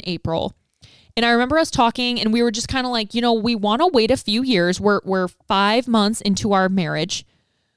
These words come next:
We wanna wait a few years, but if it happened, I remember asking why. "If it happens though, if we, we were to get pregnant, can I surprise you?" That was kind of our decision, right? I was like, "If it happens, can I, can I be excited?" All right? Like, I don't want it to be like, "Oh, fuck, like, I'm pregnant," you know, crying. Can I,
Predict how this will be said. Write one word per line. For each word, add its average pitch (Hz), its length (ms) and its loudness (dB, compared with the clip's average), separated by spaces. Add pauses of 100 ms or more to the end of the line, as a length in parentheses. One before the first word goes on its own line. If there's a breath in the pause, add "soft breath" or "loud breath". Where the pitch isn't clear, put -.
(160)
We 240 100 0
wanna 294 220 2
wait 349 160 2
a - 20 -2
few 269 180 0
years, 214 280 0
but - 300 0
if 277 180 0
it 302 100 0
happened, 262 480 -2
I - 80 0
remember 214 260 2
asking 214 360 -2
why. 185 280 0
"If 285 200 0
it 349 80 2
happens 302 560 -2
though, 262 220 4
if 220 120 0
we, 220 140 -4
we 226 160 0
were 254 100 0
to 285 60 -4
get 277 120 -4
pregnant, 208 360 -2 (260 soft breath)
can 285 180 2
I 285 100 0
surprise 175 500 -2
you?" 107 100 -10 (960)
That 240 100 2
was 285 120 2
kind 311 180 -4
of 302 60 0
our 277 140 4
decision, 196 520 -2
right? 180 160 0
I 202 40 0
was 220 100 -4
like, 220 200 -4
"If 277 240 -2
it 330 140 -2
happens, 220 420 -4
can 233 160 -6
I, 233 140 -4 (120)
can 269 120 -2
I 269 60 0
be 285 160 0
excited?" 139 580 -8
All 196 100 -8
right? 190 260 0
Like, 208 160 -2 (380 loud breath)
I 240 80 0
don't 254 160 2
want 254 160 2
it 220 60 -6
to - 60 -8
be 233 100 0
like, 220 160 -2
"Oh, 285 140 0
fuck, 269 340 -2
like, 240 100 0
I'm 254 80 0
pregnant," 233 380 2
you 214 60 2
know, 196 80 2
crying. 190 380 0
Can 320 300 -4
I, 339 100 -4